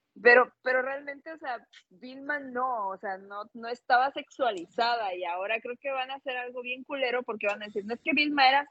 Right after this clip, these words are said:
sexual en los años anteriores", chinga tu madre, no mames,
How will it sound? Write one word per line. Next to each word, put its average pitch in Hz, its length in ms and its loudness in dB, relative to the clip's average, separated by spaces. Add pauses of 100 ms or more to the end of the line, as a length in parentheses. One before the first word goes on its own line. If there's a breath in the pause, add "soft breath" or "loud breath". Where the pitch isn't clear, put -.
(100)
sexual 220 480 -2 (180)
en 262 160 -4
los 208 160 -10
años 214 220 -10 (160)
anteriores", 208 420 -4
chinga 170 220 -6
tu 156 160 -8
madre, 180 280 -2
no 147 120 -10
mames, 156 360 -10